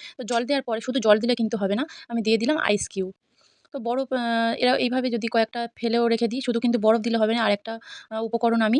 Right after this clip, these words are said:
এর সঙ্গে মিশিয়ে দেবো। তো আমি এখন দিয়ে দিচ্ছি ভিনিগার। তো ভিনিগার না থাকলে আপনারা লেবুর রসও দিয়ে দিতে পারেন, ভিনি-, ভিনিগারটা দিলে একটু সুবিধা হয়, ভালো হয়। আর এইভাবে যদি আমরা রেখেও দিই কোনো রকমভাবে কিন্তু আলুর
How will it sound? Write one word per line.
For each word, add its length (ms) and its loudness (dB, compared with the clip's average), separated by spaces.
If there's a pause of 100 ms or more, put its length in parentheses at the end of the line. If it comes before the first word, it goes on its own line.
এর 140 0
সঙ্গে 160 2
মিশিয়ে 300 2
দেবো। 180 2 (300)
তো 100 -2
আমি 200 2
এখন 180 0 (120)
দিয়ে 160 2
দিচ্ছি 260 -4
ভিনিগার। 420 -4
তো 80 -6
ভিনিগার 340 2 (320)
না 100 -4
থাকলে 240 0
আপনারা 240 0
লেবুর 260 0
রসও 260 2
দিয়ে 160 0
দিতে 180 -2
পারেন, 240 0
ভিনি-, 320 0
ভিনিগারটা 360 2
দিলে 200 0
একটু 160 -6
সুবিধা 300 0
হয়, 140 2 (280)
ভালো 200 -2
হয়। 180 0 (240)
আর 360 -6
এইভাবে 320 0
যদি 160 0
আমরা 180 2
রেখেও 340 2
দিই 140 2
কোনো 220 -2
রকমভাবে 460 0
কিন্তু 240 -4 (280)
আলুর 300 -6